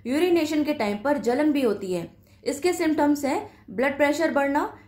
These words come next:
फेस पे स्वेलिंग होना, आईज के नीचे स्वेलिंग होना, एब्डोमेन यानी पेट के निचले हिस्से में स्वेलिंग होना, वेट गेन होना, थकान होना, भूख ना लगना।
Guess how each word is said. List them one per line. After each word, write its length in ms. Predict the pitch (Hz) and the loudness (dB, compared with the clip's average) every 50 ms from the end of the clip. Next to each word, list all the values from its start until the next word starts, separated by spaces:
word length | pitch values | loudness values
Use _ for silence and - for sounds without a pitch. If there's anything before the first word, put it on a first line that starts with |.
| - - - | -20 -14 -8
फेस 280 | 277 277 302 339 339 - | -4 -2 -2 -2 -2 -2
पे 160 | - 370 392 | -2 -2 -2
स्वेलिंग 420 | 381 294 285 254 247 254 262 277 | 0 0 0 2 2 2 2 2
होना, 480 | 269 233 226 226 247 285 294 - - - - | 0 0 0 -2 -2 -4 -6 -10 -12 -6 -2
आईज 280 | - 269 330 339 330 | 0 2 2 0 -2
के 120 | - 320 302 | -4 -2 -2
नीचे 320 | 269 262 262 262 349 359 | -2 -2 0 0 -2 -2
स्वेलिंग 420 | 339 269 262 247 240 254 269 269 | 0 0 0 0 2 0 0 -2
होना, 460 | 262 220 208 202 214 254 - - - - - _ - - _ _ - | -2 -4 -4 -4 -6 -6 -8 -12 -18 -20 -20 _ -20 -20 _ _ -2
एब्डोमेन 500 | 208 233 220 214 302 311 302 302 262 240 | 0 0 0 0 0 2 2 2 2 2
यानी 300 | 208 214 214 233 269 294 | 0 0 0 0 -2 -2
पेट 340 | 285 - 240 208 208 208 - | -2 0 0 0 0 -2 -2
के 80 | 302 | -2
निचले 360 | 285 262 262 254 - 330 349 | 0 0 0 0 0 0 0
हिस्से 320 | 370 330 262 - - 247 233 | 2 0 0 0 0 0 0
में 140 | 233 254 277 | 0 0 -2
स्वेलिंग 380 | 277 240 220 220 226 233 254 | 0 0 0 0 0 0 0
होना, 340 | 254 220 214 220 226 214 - - - - - - | 0 -2 -2 -2 -4 -6 -10 -14 -20 -20 -18 -12
वेट 360 | 196 185 262 285 285 214 185 | -4 0 0 0 0 0 2
गेन 220 | 214 233 269 294 | 2 2 4 4
होना, 460 | 311 302 269 254 262 285 339 - - - - _ - | 2 2 0 0 0 -2 -2 -4 -10 -16 -14 _ -4
थकान 340 | 294 233 240 240 247 277 302 | -4 -2 0 2 2 2 2
होना, 400 | 302 254 240 247 294 339 370 262 - | 0 0 0 -2 -2 -4 -6 -4 -2
भूख 220 | 254 277 277 285 | -2 -2 0 0
ना 160 | 254 240 220 | -2 -2 -2
लगना। 500 | 196 185 180 175 180 165 160 - - - | -2 -2 -4 -4 -6 -8 -8 -10 -12 -18